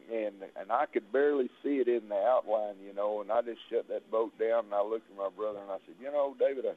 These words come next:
said, "we're lost." And you could just see him melt right down in the floor <laughs> for you. It is like I knocked the wind out of him. I said, "You see that outline out there?" I said, "That's Indian Hills Point." I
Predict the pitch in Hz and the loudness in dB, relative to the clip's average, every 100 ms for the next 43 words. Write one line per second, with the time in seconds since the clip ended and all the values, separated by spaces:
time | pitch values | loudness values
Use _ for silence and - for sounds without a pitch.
0 | - - - - - _ - - 117 127 | -6 -20 -20 -20 -20 _ -20 -2 2 4
1 | 117 117 107 98 - 95 107 147 139 131 | 6 6 4 0 -8 -8 -2 -2 0 -2
2 | - - 127 127 107 101 101 120 117 87 | -2 0 0 0 -4 -6 0 2 2 2
3 | 120 110 123 123 117 104 98 - 117 127 | 2 2 0 0 0 -4 -8 -2 2 4
4 | 120 - _ - - 117 - 131 113 - | 2 -2 _ -6 0 -2 0 0 0 -4
5 | - - 147 135 123 123 127 120 104 104 | -18 -2 2 6 6 6 6 6 4 4
6 | 117 127 - 110 107 117 120 113 104 98 | 6 4 2 0 2 4 4 4 2 4
7 | 101 104 101 95 - - 110 117 - 143 | 0 -2 -6 -6 -8 -14 -10 -10 -6 -4
8 | 135 120 120 127 117 110 113 117 117 117 | 2 2 6 4 4 2 2 2 -4 -4
9 | 107 104 - 92 104 120 110 110 95 - | -2 -4 -4 -6 -6 -4 -4 -4 -6 -4
10 | 107 104 - 110 98 | -4 -4 -6 -6 -6